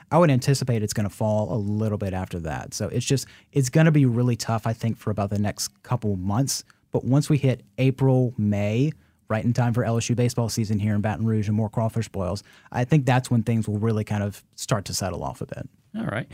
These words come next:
Speaker 2: So for anybody who was hoping to start boiling some crawfish soon, do you, uh, have any alternatives you'd recommend?
Speaker 1: Um, I know shrimp's always really popular, right? And I know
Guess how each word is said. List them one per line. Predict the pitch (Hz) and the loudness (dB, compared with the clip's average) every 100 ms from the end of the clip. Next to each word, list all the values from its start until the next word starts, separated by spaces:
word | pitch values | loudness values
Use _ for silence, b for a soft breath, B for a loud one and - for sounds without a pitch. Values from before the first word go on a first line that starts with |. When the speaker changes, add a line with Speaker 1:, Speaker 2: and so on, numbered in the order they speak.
| B B - | B B -6
Speaker 2:
So | 196 | -4
for | 170 | -2
anybody | 175 180 147 135 | -4 -2 -2 -2
who | 123 135 | -2 0
was | 117 | -2
hoping | - 131 131 117 | -2 -2 -2 -2
to | 104 | -2
start | - 107 117 | -4 -4 -2
boiling | 110 110 110 | -2 -2 -4
some | - | -4
crawfish | 98 107 104 - 98 - - | -6 -6 -6 -6 -8 -10 -10
soon, | - 127 117 110 107 107 117 _ - | -6 -4 -2 -2 -2 -4 -8 _ -4
do | 131 | -2
you, | 131 135 131 139 131 | 0 0 -2 -2 -2
uh, | 117 117 | -4 -2
have | 131 123 | -4 -2
any | 127 120 117 B B B | -2 -2 -4 B B B
alternatives | 120 - 151 165 120 95 110 | -2 0 -2 0 -2 -4 -4
you'd | 95 | -4
recommend? | 110 87 110 90 87 95 - b b b b b b | -4 -4 -6 -6 -6 -10 -14 b b b b b b
Speaker 1:
Um, | 208 220 202 | 4 4 4
I | 214 | 4
know | 226 | 4
shrimp's | - 170 151 147 | 4 4 4 4
always | 123 113 | 2 0
really | 110 104 | 0 -2
popular, | - 104 101 104 | -2 -4 -2 -2
right? | 104 104 - | -2 -2 -2
And | 104 104 | -2 0
I | 117 | 2
know | 120 117 110 | 2 2 0